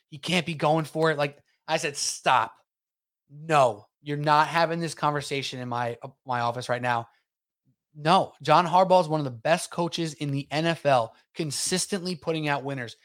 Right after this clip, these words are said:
consistently getting the most out of teams that are banged up and shouldn't be competing. Lamar Jackson's having a fantastic year.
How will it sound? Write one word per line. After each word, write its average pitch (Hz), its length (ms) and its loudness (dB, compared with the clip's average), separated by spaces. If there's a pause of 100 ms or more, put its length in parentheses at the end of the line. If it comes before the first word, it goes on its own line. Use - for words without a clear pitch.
(140)
consistently 185 680 -2
getting 151 260 -2
the 139 80 -4
most 139 360 -2 (240)
out 143 100 0
of 127 140 -6
teams 170 340 0
that 139 140 6
are 117 260 -4
banged 160 340 2
up 151 220 6 (200)
and 135 160 -8
shouldn't 156 320 -2
be 156 120 -6
competing. 131 480 -8 (800)
Lamar 147 300 6
Jackson's 156 420 0
having 139 220 -2
a - 60 -8
fantastic 151 760 -4
year. 127 260 -6